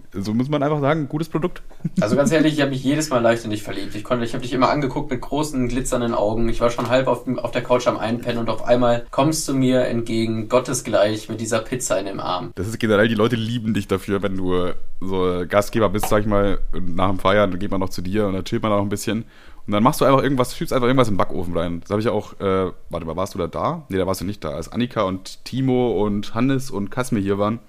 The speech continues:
Speaker 1: hab ich auch, äh, sind wir von zu Hause zurückgekommen und um ein Uhr oder so dachte ich mir dann irgendwie, keine Ahnung, ich, äh, hab mir, ich hab,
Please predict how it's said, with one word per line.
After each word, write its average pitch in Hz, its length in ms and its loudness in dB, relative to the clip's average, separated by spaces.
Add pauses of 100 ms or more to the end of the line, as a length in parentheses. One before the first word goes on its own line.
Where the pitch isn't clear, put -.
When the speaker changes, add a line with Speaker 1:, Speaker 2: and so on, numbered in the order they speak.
(160)
Speaker 1:
hab 98 100 0
ich 104 120 0
auch, 113 320 0
äh, 90 180 -2
sind 95 100 -4
wir 98 200 -2
von 95 260 -2
zu 95 140 -2
Hause 104 180 2
zurückgekommen 110 540 -2
und 98 80 0
um 90 100 -4
ein 101 240 -4
Uhr 107 140 0
oder 104 120 2
so 95 120 -6
dachte 98 240 -6
ich 95 60 -10
mir 92 100 -2
dann 90 100 -2
irgendwie, 87 400 -4
keine 82 180 -4
Ahnung, 87 160 -2
ich, - 140 -6
äh, - 40 -4
hab 85 260 -4
mir, 95 200 -2
ich - 140 -6
hab, 113 80 -6